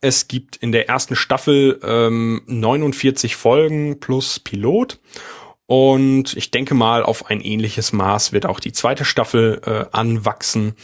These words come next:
Da die, die läuft gerade noch und die dritte Staffel ist schon bestätigt, dass es die geben wird. Ähm,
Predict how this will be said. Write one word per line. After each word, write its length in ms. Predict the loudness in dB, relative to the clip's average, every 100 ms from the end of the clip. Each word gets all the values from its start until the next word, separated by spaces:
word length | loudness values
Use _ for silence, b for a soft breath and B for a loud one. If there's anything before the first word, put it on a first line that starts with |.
| B B
Da 300 | -2 -2 -2 -8
die, 360 | -10 -6 -6
die 140 | -6 -2
läuft 320 | 2 0 0
gerade 380 | -2 0 0 0
noch 280 | -2 -4 -6
und 300 | -8 -8 -4
die 100 | 0
dritte 300 | 2 2 0
Staffel 440 | 0 0 2 -2 B B B B
ist 220 | -2 0
schon 240 | 2 2
bestätigt, 600 | 2 0 2 0 0 -2
dass 120 | 0 0
es 120 | -2
die 260 | -2 -2 -4 b _ -4
geben 340 | -2 0 -2
wird. 320 | -6 -8 -12 -4
Ähm, 640 | -2 0 0 0 0 -4